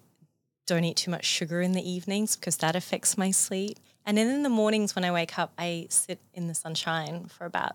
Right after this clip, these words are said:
twenty, ten to twenty minutes just to get that flood of blue light and the flood of sun, which helps my circadian rhythm to go, "Okay, it's morning, now it's time to be alert." It's also amazing for dopamine production. So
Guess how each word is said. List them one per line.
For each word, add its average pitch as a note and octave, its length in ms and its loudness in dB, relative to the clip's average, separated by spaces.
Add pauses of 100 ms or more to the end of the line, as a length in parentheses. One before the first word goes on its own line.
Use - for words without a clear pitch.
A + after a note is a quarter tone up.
(140)
twenty, A3+ 720 -2
ten B3 160 -4
to A#3+ 80 0
twenty F3 260 -4
minutes - 520 -8 (440)
just F#3+ 220 4
to G3+ 60 4
get F3 280 2
that - 180 -4
flood E3 840 -2
of D3+ 600 -4 (200)
blue F3+ 200 -14
light D#3 400 4
and D#3 140 -2
the D#3 60 -4
flood E3+ 240 2
of E3 100 -2
sun, G3 460 2
which - 180 0
helps - 400 -4 (200)
my D#3+ 80 -8
circadian D#3+ 520 0
rhythm D3+ 240 -2
to D3+ 100 -4
go, C#3+ 180 0
"Okay, B3 180 6
it's - 160 0
morning, E3+ 420 2 (260)
now D#3+ 200 0
it's - 100 -2
time D#3 220 -2
to - 80 -6
be D#3 140 -10
alert." D#3 500 -8 (260)
It's - 140 -6
also F#3+ 260 4
amazing E3 640 2
for D3+ 380 -2
dopamine C#3 560 -6
production. - 500 -8
So D#3 240 -4